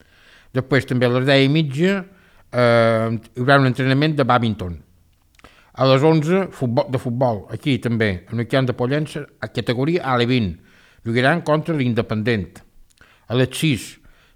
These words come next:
també, eh, futbol, categoria cadet, jugaran contra l'Estudiantes. Això de futbol, aquí a Pollença. Després,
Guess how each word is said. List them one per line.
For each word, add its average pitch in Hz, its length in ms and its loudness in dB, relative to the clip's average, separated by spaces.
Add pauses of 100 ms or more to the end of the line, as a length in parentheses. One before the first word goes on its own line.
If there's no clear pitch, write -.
(100)
també, 117 580 0
eh, 110 340 0
futbol, 120 600 0 (260)
categoria 139 480 0
cadet, 120 480 0 (140)
jugaran 143 480 0
contra 143 480 -4
l'Estudiantes. 117 960 -6 (1120)
Això 147 200 0
de 139 80 2
futbol, 113 420 -2
aquí 147 300 0
a 123 80 -6
Pollença. 104 420 -4
Després, 127 500 -2